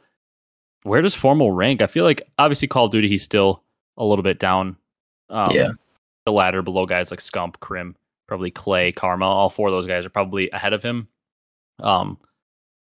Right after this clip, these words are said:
Speaker 1: but man, it's, it's hard to not put him as number one multi F P S all
Speaker 2: Yeah.
Speaker 1: time. For sure, console F P S. I mean, the only other guy that has the world championship in both that I can think of is Shotzzy.
Speaker 2: Yep.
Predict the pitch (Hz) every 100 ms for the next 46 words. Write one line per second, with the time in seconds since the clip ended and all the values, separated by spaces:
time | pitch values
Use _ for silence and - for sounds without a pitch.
0 | _ 117 107 110 101 101 110 117 120 139
1 | 139 135 120 98 92 107 - 110 113 110
2 | 98 90 - _ _ _ _ _ - 101
3 | 107 110 104 107 98 90 95 - 113 117
4 | - - 123 127 - - - _ _ _
5 | _ - 113 107 101 113 123 117 113 -
6 | 165 - 120 110 107 95 104 98 120 113
7 | 120 147 156 120 117 113 101 104 95 95
8 | 98 101 110 101 - 98 85 98 101 98
9 | 95 - 110 98 - - 202 127 127 _
10 | _ _ _ _ _ - 98 -